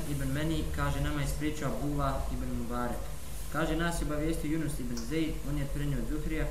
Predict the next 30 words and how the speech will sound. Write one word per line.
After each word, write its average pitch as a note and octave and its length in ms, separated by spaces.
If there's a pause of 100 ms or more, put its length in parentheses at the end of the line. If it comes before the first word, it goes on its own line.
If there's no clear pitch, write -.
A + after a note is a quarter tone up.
(340)
on C#3+ 120
od C#3 60 (100)
Sehla D#3 320
bin B2+ 140 (100)
Saada, C#3+ 440 (560)
on C#3 100 (100)
od B2+ 80 (120)
Ubeja C#3+ 400
bin A#2+ 140 (360)
Kjaba, C#3 380 (300)
koji B2+ 100
je B2 140
kazao, B2+ 320 (200)
upotreba C#3+ 360
vode C#3+ 320 (120)
sama F3 300
zbog B2 200
vode, D3+ 280 (100)
ejakulacije, B2 800
u - 440
početku D#3 360
islama D3 320
bila C#3 240
je B2+ 80
olakšica, D#3 420 (160)
zatim B2+ 280
je A2+ 100
prestala G#2+ 300
da G2+ 120
važi. G2 280